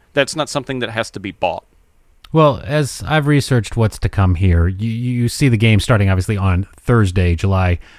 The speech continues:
Speaker 2: twenty-third, as, uh, Atletico San Luis and Juarez lock horns. That game, I do not believe, will be available for televised, uh, viewing in the United States on any of the platforms. I think it's just in Mexico alone.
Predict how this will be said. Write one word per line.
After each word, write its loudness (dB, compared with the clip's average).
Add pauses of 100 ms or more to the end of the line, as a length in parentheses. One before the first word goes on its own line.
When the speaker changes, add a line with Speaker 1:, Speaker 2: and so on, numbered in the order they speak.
(120)
Speaker 2:
twenty-third, 2
as, 0
uh, 0
Atletico 0
San 2
Luis 2
and 0
Juarez 2
lock 0
horns. 2
That 0
game, 2
I 0
do -4
not 0
believe, 2
will 0
be 4
available 2
for -8
televised, 2 (360)
uh, 2
viewing 2
in 4
the 6
United 4
States 0
on 2
any 0
of 0
the -2
platforms. 0
I -2
think 0
it's -2
just 0
in 0
Mexico 0
alone. 4